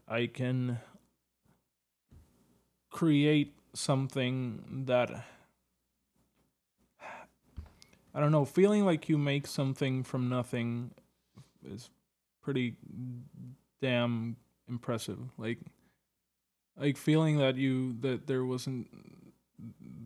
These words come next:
there was nothing and you made something that, that, uh, other people heard, and, and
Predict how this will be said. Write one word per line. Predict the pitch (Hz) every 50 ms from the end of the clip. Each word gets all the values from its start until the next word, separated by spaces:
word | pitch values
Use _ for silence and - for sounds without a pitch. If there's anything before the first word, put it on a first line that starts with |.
| - - 120
there | 143 139
was | 139 139 131 - 147
nothing | 143 139 131 - - 127 120 120
and | 117 127
you | 131 131 131
made | 127 131 131 131 127 -
something | - - 127 123 120 - 120 120 123 123 123
that, | 120 110 117 - - - - - _ _ _ _ _ _ _ _ _ _ _ _ - - _ _ - - _ _ _ _ _ _ _ _ _ _ _ _ -
that, | 123 123 127 120 117 - - - - -
uh, | 135 107 104 123 120 - - -
other | - 135 135 135 131
people | - 143 135 131 - 127 123 117
heard, | - 127 123 123 120 120 113
and, | 117 117 117 113 113 113 113
and | - 120 113 113 113 113 113 117 117 - 175 -